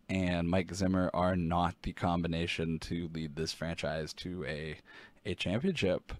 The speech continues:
Uh, Lamar Jackson, on the other hand, is the guy who could lead the Ravens to a championship. He had two hundred sixty-six yards passing, three touchdowns, and two interceptions.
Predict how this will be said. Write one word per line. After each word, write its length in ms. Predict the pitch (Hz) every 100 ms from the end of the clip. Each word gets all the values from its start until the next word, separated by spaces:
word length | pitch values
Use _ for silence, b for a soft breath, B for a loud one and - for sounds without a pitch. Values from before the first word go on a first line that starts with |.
| b b b -
Uh, 300 | 85 78 71
Lamar 280 | 92 110 107
Jackson, 380 | 131 170 - 135
on 140 | 127
the 80 | 120
other 160 | 117
hand, 260 | 113 110 104
is 300 | 120 147 170
the 80 | 151
guy 380 | 135 120 98 95
who 180 | 120
could 260 | 110 117 104
lead 280 | 110 107 95
the 80 | 95
Ravens 440 | 95 92 92 90
to 120 | -
a 60 | 95
championship. 680 | - 98 87 90 - 67 -
He 100 | 104
had 140 | 107
two 140 | - 131
hundred 260 | 131 131
sixty-six 680 | 117 135 - 120 - 120 -
yards 240 | 117 117
passing, 400 | - 117 113 120
three 160 | 113 107
touchdowns, 500 | 110 107 - 107 104
and 80 | -
two 140 | -
interceptions. 800 | 110 95 - 117 - 117 113 107